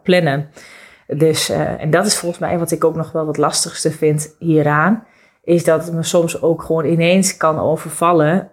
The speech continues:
dat ik dan ineens bijvoorbeeld wel ongesteld word. Dus ja, dus ook als mensen wel eens zeggen van met een dag, eh, sauna plannen of een, eh, een vakantie, weet ik veel. Nou ja, ik, ik plan altijd maar gewoon allerlei dingen, want ik weet het namelijk toch niet.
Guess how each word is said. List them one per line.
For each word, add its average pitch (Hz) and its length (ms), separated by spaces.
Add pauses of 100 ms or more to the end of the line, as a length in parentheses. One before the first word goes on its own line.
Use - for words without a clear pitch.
(120)
dat 156 140
ik 156 100
dan 151 140
ineens 180 440
bijvoorbeeld 160 340
wel 165 120
ongesteld 139 600
word. 143 360
Dus 147 360 (460)
ja, - 300 (120)
dus 160 220
ook 170 180
als 170 100
mensen 170 300
wel 160 140
eens 156 120
zeggen 170 300
van 165 320
met 165 160
een 160 120
dag, 165 300
eh, 160 300 (520)
sauna 185 560
plannen 180 640
of 156 360
een, 156 280
eh, 151 340 (680)
een 202 100
vakantie, 170 540
weet 175 220
ik 196 140
veel. 165 360
Nou 160 180
ja, 151 300
ik, - 220
ik - 200
plan 190 200
altijd 156 380
maar 156 160
gewoon 151 340
allerlei 156 360
dingen, 165 340
want 165 180
ik 170 80
weet 170 220
het 156 100
namelijk 160 360
toch 302 240
niet. - 360